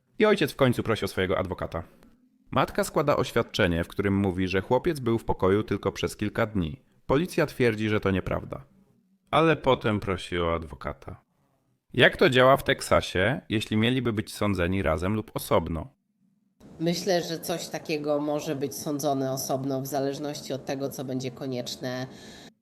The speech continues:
Speaker 2: Więc sąd zdecyduje, czy powinni być sądzeni razem, czy osobno.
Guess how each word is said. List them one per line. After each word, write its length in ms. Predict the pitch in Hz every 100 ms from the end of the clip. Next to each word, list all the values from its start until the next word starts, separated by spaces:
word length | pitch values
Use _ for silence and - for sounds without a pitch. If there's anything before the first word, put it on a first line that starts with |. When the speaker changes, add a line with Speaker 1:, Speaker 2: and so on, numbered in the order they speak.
| _ - -
Speaker 2:
Więc 680 | 147 185 185 180 180 - -
sąd 360 | 226 214 220 208
zdecyduje, 800 | 202 196 190 185 170 180 180 170
czy 200 | - -
powinni 480 | 165 151 185 180
być 260 | 151 151 -
sądzeni 600 | - 160 143 147 143 143
razem, 560 | 147 151 165 - 185 175
czy 220 | - 151
osobno. 840 | 131 - - 135 139 170 190 240